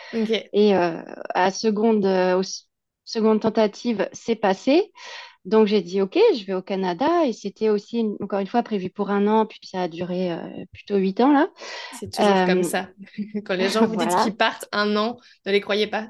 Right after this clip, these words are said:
Speaker 1: Surtout pas. <laughs>
Speaker 2: Voilà, c'est pour ça que cette question, « Vous voyez où dans deux ans ? » je n'y réponds
Speaker 1: <laughs>
Speaker 2: plus.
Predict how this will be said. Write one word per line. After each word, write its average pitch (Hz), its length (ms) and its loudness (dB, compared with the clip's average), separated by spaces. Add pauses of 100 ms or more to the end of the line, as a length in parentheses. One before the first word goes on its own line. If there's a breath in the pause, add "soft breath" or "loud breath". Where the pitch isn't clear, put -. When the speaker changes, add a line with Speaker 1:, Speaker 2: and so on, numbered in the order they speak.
Speaker 1:
Surtout 247 320 -8
pas. 240 240 -4
<laughs> - 580 -12 (300)
Speaker 2:
Voilà, 220 220 2
c'est - 100 -12
pour 226 100 -6
ça 277 140 2
que 269 60 -6
cette 247 180 -4
question, « 240 440 2
Vous 269 200 6
voyez 285 320 6
où 349 160 4
dans 254 140 2
deux 240 240 -2
ans ? » 302 180 0
je 233 100 -4
n'y 220 180 0
réponds 214 300 -2
Speaker 1:
<laughs> - 0 -
Speaker 2:
plus. 320 400 2